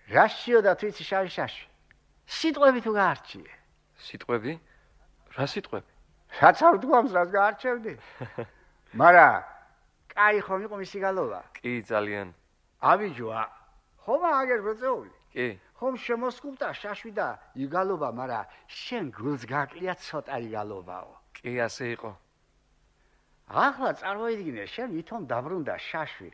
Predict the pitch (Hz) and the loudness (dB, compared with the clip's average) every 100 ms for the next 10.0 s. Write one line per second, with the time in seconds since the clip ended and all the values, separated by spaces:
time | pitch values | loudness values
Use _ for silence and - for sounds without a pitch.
0 | _ - 120 156 - - 202 - 107 123 | _ -4 0 0 -4 -8 -6 -2 0 0
1 | 113 104 131 190 190 202 226 294 330 320 | -2 -6 -8 -8 -8 -8 -6 -4 -2 -2
2 | 131 110 98 - - - _ 107 101 - | -2 -2 -4 -12 -20 -20 _ -8 -8 -10
3 | _ _ _ - 147 269 214 202 247 254 | _ _ _ 4 8 10 8 4 0 -2
4 | - 208 202 143 - _ _ _ _ _ | -2 -4 -4 -8 -18 _ _ _ _ _
5 | _ 302 311 320 285 254 254 233 180 175 | _ 2 4 2 0 -4 -4 -6 -6 -6
6 | 165 131 95 - _ _ _ _ _ _ | -4 -6 -8 -16 _ _ _ _ _ _
7 | _ - - - 240 294 - - 120 180 | _ -18 -8 2 2 2 -4 -8 -2 -2
8 | - 208 - 202 190 190 190 180 190 202 | -2 -10 -2 0 4 2 2 0 0 0
9 | 208 214 302 285 131 - 131 - 120 | 0 -2 -4 -2 -6 -8 -10 -8 -6